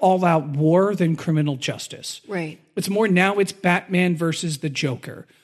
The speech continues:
Speaker 1: But he still allows the Joker to gas all of the Gothamites at the two hundredth anniversary when he's dumping cash before he goes and takes the balloons. So I think it's ingrained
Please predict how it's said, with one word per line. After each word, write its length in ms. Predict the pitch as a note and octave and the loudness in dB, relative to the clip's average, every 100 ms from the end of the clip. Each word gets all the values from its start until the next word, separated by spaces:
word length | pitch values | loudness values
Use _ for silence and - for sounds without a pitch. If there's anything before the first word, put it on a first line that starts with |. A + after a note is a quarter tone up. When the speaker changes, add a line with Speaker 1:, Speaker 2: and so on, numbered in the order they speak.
| _ - | _ -2
Speaker 1:
But 140 | F#3+ | 0
he 100 | G#3 | 0
still 460 | F#3+ - A3+ E4+ G#4+ | -4 -2 2 2 2
allows 420 | D4 D3 C4+ D#4+ | 0 -2 -2 -4
the 100 | F#3+ | -6
Joker 460 | E3 D#3 G3 F#3 B2+ | -2 0 0 -2 -6
to 180 | - D3 | -6 -8
gas 720 | B2+ - D#3 A3 D#3+ - - _ _ _ - | -10 -2 0 0 -2 -6 -14 _ _ _ -2
all 240 | E3+ C4+ | 0 2
of 100 | E4+ | 0
the 80 | B3+ | -4
Gothamites 720 | - F#3 A3+ A#3+ G3+ D#3 D3 | 0 0 0 -2 0 0 0
at 120 | D#3+ | -4
the 80 | - | -6
two 220 | - F#3+ | -6 -4
hundredth 300 | E3 E3 E3 | -2 -2 -4
anniversary 720 | E3 D3+ C#3 D3 A#3 - F3+ D3 | -4 -4 -2 -2 -2 0 0 2
when 180 | C#3+ | 0
he's 180 | B2 D#3 | -2 -4
dumping 440 | - D#3+ D3+ C3 B2+ | -2 -4 -2 -4 -4
cash 480 | - G3+ E3+ C3 - _ _ - | -4 -4 -4 -6 -12 _ _ -2
before 280 | F3+ F#3+ F3+ | 0 4 2
he 60 | |
goes 280 | E3 D#3 D#3 | 4 2 2
and 120 | D#3 | -2
takes 280 | D3 C3+ - | -2 -4 -4
the 120 | C#3 | -8
balloons. 640 | B2+ C3 F#3+ E3 - - - _ _ _ - | -4 0 2 0 -2 -12 -18 _ _ _ -2
So 80 | G3+ | 0
I 40 | |
think 140 | C#4+ | 2
it's 160 | E4+ - | 2 2
ingrained 720 | B3 F3+ F3 F3 E3+ D3 - | 0 0 2 2 2 0 -6